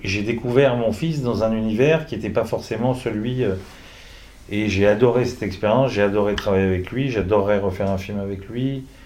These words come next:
Euh, je trouve que c'est un acteur, il a une justesse. Ça, je le savais parce que souvent, quand je lui demandais avant de m-, me faire réciter mon texte,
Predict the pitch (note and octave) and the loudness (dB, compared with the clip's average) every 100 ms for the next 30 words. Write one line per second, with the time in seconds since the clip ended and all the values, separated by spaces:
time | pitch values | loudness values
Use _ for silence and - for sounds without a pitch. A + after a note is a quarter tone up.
0 | - - - G2 G2 F#2+ F#2+ F#2+ G2 F#2+ | -20 -20 -6 2 4 6 6 4 2 -2
1 | F#2 F2+ F#2 F2+ A#2+ A#2 G2 F2 F#2+ F2+ | -4 -6 -6 -8 -10 -10 -10 -4 0 0
2 | F2 - F#2+ B2 G2 F2 F2 F2 F2 F2+ | 0 -2 -2 -2 -4 -2 -2 -2 -2 -6
3 | - G2 F#2+ G2 F#2 - - - F3 E3+ | -2 -2 -2 -4 -8 -10 -18 -2 2 4
4 | D3+ D3 D3+ F3+ E3+ - C3+ B2 - - | 4 4 4 4 2 2 2 2 -4 -16
5 | - C3 C3 D#3 C#3+ B2 A#2+ A#2 A#2+ A#2 | -6 0 2 4 2 2 0 0 2 2
6 | A#2 B2+ A#2+ G#2 A2+ C3 G#2+ G2+ F#2 G2 | 4 4 6 4 4 2 0 -2 -2 -4
7 | G2+ G2+ G2 G2+ G2+ F#2 G#2 G2 F#2+ G2 | -4 -6 -8 -8 -8 -6 -6 -6 -8 -8
8 | G#2+ G#2 F#2+ B2 C#3 - | -6 -4 0 0 0 -6